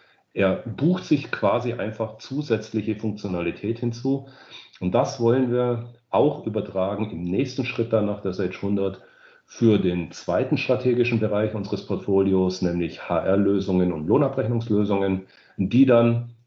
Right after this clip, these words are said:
perspektivisch selbstverständlich auf genau die gleiche Plattform kommen, sodass dann auch in der Cloud eine Lohnabrechnung mit der Finanzbuchhaltung nativ sich miteinander unterhalten kann.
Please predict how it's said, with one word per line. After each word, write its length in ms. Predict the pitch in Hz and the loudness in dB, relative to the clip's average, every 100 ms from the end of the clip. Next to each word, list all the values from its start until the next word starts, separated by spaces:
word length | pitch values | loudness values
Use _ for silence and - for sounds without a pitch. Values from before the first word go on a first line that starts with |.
| - | -4
perspektivisch 840 | 98 92 98 - 101 95 95 - | -4 -2 -4 -2 -2 -2 -6 -12
selbstverständlich 760 | - 120 - 113 - 104 98 92 | -2 -2 -2 -10 -6 -6 -6 -8
auf 140 | 90 | -6
genau 200 | 92 82 | -4 -4
die 100 | 80 | -4
gleiche 280 | - 80 87 | -6 -6 -4
Plattform 420 | 90 90 - 95 | -2 -2 0 -2
kommen, 340 | - 107 110 - - - - - | 0 0 0 -6 -18 -20 -20 -4
sodass 380 | 101 98 95 | 2 2 2
dann 140 | 98 90 | 0 0
auch 260 | 87 90 | 0 -2
in 140 | 117 110 | 0 0
der 140 | 101 | 0
Cloud 360 | - 85 92 87 | -2 -2 0 -2
eine 80 | 78 | -4
Lohnabrechnung 600 | 107 110 - 85 90 82 | 0 0 -2 -4 -4 -6
mit 80 | |
der 80 | 82 | -8
Finanzbuchhaltung 840 | - 80 90 - 87 87 82 - 82 | -6 -6 -6 -4 -4 -2 -4 -2 -4
nativ 420 | 80 - 85 - | -6 -4 -6 -6
sich 200 | - - | -6 -6
miteinander 420 | 80 80 76 76 | -4 -6 -6 -4
unterhalten 460 | - - - - 92 | -4 -6 -8 -8 -10
kann. 240 | - - | -10 -12